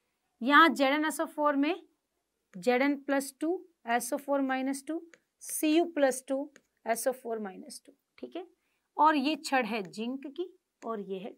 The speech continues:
कॉपर। ये धातु है और ये धातु आयन है। जरा ध्यान देंगे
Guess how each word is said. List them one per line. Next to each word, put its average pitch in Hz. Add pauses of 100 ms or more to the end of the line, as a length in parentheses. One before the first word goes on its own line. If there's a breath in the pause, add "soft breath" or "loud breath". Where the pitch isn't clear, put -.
(120)
कॉपर। - (560 soft breath)
ये 320
धातु 269
है 370 (240)
और 262
ये 254
धातु 202 (360)
आयन 196
है। 294 (160)
जरा 220
ध्यान 226
देंगे 190